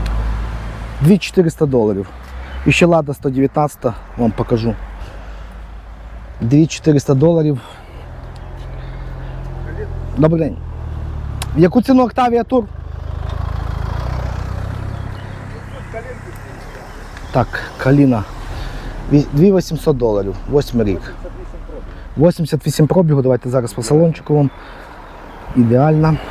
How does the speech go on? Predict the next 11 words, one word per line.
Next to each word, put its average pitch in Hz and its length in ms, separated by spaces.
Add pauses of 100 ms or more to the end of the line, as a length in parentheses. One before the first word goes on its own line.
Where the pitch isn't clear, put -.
(1300)
Ось 131 140
дивіться, 120 300
який 120 180
варіант. 117 280 (1500)
Дивіться. 104 340 (2250)
Ось 123 180
таке, 101 260
в - 180
якому 110 260
стані 101 320
сидіння. 160 520